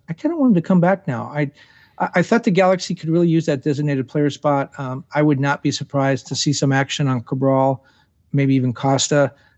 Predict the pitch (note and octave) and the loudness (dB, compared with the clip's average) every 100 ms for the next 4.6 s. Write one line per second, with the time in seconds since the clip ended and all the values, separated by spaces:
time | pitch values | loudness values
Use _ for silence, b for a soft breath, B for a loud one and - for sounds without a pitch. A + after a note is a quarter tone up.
0 | _ C3+ - D#3 D3+ D3 C3+ C#3 D3 C3+ | _ -8 0 2 4 2 0 0 0 -4
1 | - C#3+ C#3+ - - _ C3+ C3 - D3 | 0 0 0 -2 -20 _ -4 -4 -4 -4
2 | C#3 - C#3+ C#3 _ - C#3+ C#3+ C3+ B2 | -4 -2 -2 -2 _ -4 0 0 0 0
3 | C#3 C3+ C3 C3+ C3+ C#3 C#3 C3+ b b | 0 0 0 -2 2 2 4 0 b b
4 | b _ D#3 D3 C#3+ | b _ 0 2 2